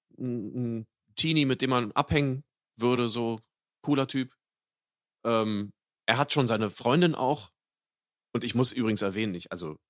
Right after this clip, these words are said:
äh, Jennifer, seine Freundin im Film, von Claudia Wells gespielt, übrigens im ersten Teil. Ähm, ich hab mich damals so dermaßen in die verknallt, ne?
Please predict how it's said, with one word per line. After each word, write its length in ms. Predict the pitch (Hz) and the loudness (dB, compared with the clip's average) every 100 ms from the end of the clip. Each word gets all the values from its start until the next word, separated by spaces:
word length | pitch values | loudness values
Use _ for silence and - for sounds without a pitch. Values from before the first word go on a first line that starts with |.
| _ _ _ _ _ 92 | _ _ _ _ _ -6
äh, 320 | 92 87 85 - | -4 -4 -4 0
Jennifer, 580 | 123 156 - 92 110 135 | 2 2 0 -4 -4 -8
seine 240 | - 92 | -8 -8
Freundin 340 | 87 104 120 92 | -4 -2 -2 -4
im 120 | 85 | -8
Film, 340 | - 87 113 - _ _ _ _ _ _ _ - | -6 -6 -6 -10 _ _ _ _ _ _ _ -12
von 200 | 104 - | -12 -8
Claudia 520 | 104 104 117 98 92 | -4 -2 -2 -4 -2
Wells 380 | 101 135 156 - | 0 0 0 -6
gespielt, 460 | - - 87 85 | -10 -10 -10 -10
übrigens 340 | 87 85 87 87 | -10 -10 -10 -10
im 80 | |
ersten 340 | - 92 - 120 | -8 -8 -8 -8
Teil. 340 | 123 117 175 _ _ _ _ _ _ _ _ _ _ _ - | -6 -6 -8 _ _ _ _ _ _ _ _ _ _ _ -4
Ähm, 360 | 101 95 90 - _ _ _ _ - | -2 0 -4 -8 _ _ _ _ -6
ich 140 | - | -4
hab 100 | - | -6
mich 100 | - | -12
damals 320 | - 87 82 | -12 -8 -6
so 140 | - 90 | -6 -6
dermaßen 500 | 98 90 85 82 78 | -8 -4 -4 -6 -8
in 60 | |
die 80 | 90 | -10
verknallt, 480 | 92 85 90 78 - | -10 -10 -8 -10 -8
ne? 200 | 85 113 | -8 -10